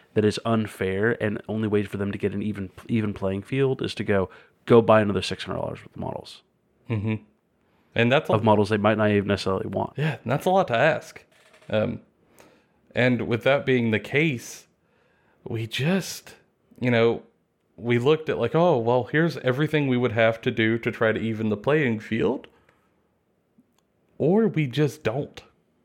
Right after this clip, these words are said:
Speaker 2: So we just
Speaker 1: Yeah,
Speaker 2: didn't.
Speaker 1: or we just wait it out.
Speaker 2: So,
Speaker 1: <laughs> Like,
Speaker 2: yeah.
Speaker 1: we just take a break,
Speaker 2: Um,
Speaker 1: wait it out.
Speaker 2: so we just didn't.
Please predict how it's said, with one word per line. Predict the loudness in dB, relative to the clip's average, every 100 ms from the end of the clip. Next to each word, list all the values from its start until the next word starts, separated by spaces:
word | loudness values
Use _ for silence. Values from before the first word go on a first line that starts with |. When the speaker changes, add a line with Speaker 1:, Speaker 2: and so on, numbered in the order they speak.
| _ _ _ _ _ _ _ _ _ _
Speaker 2:
So | -2 2
we | 2
just | 2 -2 2
Speaker 1:
Yeah, | 2
Speaker 2:
didn't. | 4
Speaker 1:
or | 4
we | 4
just | 4 2
wait | 4 4
it | 4
out. | 0 0
Speaker 2:
So, | 0 -2
Speaker 1:
<laughs> |
Like, | 2 4 4
Speaker 2:
yeah. |
Speaker 1:
we | 2
just | 0 4
take | 4
a | 6
break, | 6 6
Speaker 2:
Um, | 6 6
Speaker 1:
wait | 6 6
it |
out. | 6 4
Speaker 2:
so | 4 2 2 0
we | 2
just | 2 0 0
didn't. | -2 -2 -12